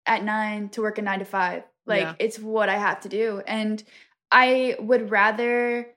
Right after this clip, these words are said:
Speaker 1: have a relationship with, with these kids who look up to me and who care about me and whatever and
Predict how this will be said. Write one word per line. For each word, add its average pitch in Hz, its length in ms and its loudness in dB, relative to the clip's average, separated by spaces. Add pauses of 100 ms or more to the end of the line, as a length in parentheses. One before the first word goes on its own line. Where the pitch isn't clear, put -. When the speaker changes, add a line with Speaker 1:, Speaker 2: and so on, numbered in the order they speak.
(200)
Speaker 1:
have 214 640 0 (120)
a 226 140 0
relationship 214 760 -4
with, 214 160 -6 (320)
with 202 160 -6
these 208 400 -8 (360)
kids 220 520 -2
who 185 360 -4 (340)
look 214 120 -4
up 214 160 0
to 226 100 -8
me 208 300 -2
and 180 240 -8 (240)
who 185 500 -6 (220)
care 214 240 0
about 208 300 0
me 208 280 -8
and 185 200 -6
whatever 202 420 -2
and 180 300 -6